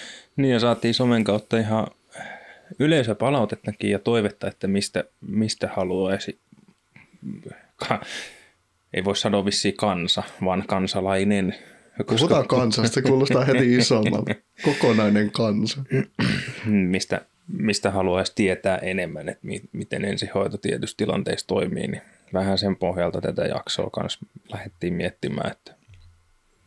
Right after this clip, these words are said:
Speaker 1: valotetaan sitä salaisuuden verhoa.
Speaker 2: Pitäisikö
Speaker 1: Ravotet-, raotetaan pikkasen.
Speaker 2: Niin. Pitäisikö meidän ennen, ennen tunnaria kertoa, että missä me ollaan oltu?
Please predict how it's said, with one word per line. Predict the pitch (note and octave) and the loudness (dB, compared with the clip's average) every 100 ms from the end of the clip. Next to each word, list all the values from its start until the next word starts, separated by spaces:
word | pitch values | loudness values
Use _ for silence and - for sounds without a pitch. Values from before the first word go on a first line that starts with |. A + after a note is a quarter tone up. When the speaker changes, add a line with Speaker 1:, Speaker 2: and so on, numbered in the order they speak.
| - - - - | -18 -16 -14 -4
Speaker 1:
valotetaan | G#2 G#2 F2+ F2+ G2 | 0 2 2 2 0
sitä | - F#2+ | 0 0
salaisuuden | F#2 F2+ F2 - F2+ F2+ | 2 2 0 -2 -4 -2
verhoa. | F2 - - - _ _ - - - - - - - _ _ _ - | -4 -4 -10 -14 _ _ -20 -20 -20 -20 -20 -20 -20 _ _ _ -14
Speaker 2:
Pitäisikö | - B2 F#2+ | 0 2 4
Speaker 1:
Ravotet-, | F#2 F#2 F2 - G2+ | 2 2 0 -2 0
raotetaan | G2+ G#2 F2+ - F2 F2 | 2 4 2 0 -2 -2
pikkasen. | F2+ - F#2 F2+ - - - | -6 -4 -6 -6 -8 -12 -2
Speaker 2:
Niin. | C3+ B2 A2 - - | 2 4 2 -2 -14
Pitäisikö | - C3 - | 0 0 2
meidän | C3+ C3 B2 | 2 4 4
ennen, | C3 A#2+ - - | 4 4 2 -2
ennen | C#3 D3 A2+ | 0 2 2
tunnaria | - A#2+ G#2+ G2+ F#2 | 4 4 6 4 2
kertoa, | G#2+ A2 G2 - G#2+ | 0 0 0 0 -2
että | - | -2
missä | B2 - G2 | -2 0 0
me | G2 | 0
ollaan | G2 G#2 G2+ | 2 2 0
oltu? | - A2+ - A#2+ | 0 -2 -2 -4